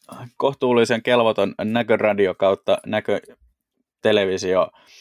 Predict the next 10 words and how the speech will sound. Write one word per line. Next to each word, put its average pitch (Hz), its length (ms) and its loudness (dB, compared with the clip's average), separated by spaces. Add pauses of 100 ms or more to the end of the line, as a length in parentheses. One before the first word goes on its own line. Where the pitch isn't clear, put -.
(360)
varusteshow 104 920 0 (220)
sekoilu 98 720 -2
Daimler 101 380 0 (120)
Ka-, 92 200 2 (200)
Chrysler 101 420 -2 (120)
ruumiin 101 460 0
avaus 92 320 0
on 92 80 -12
kestänyt 95 480 -8
nyt 95 160 -16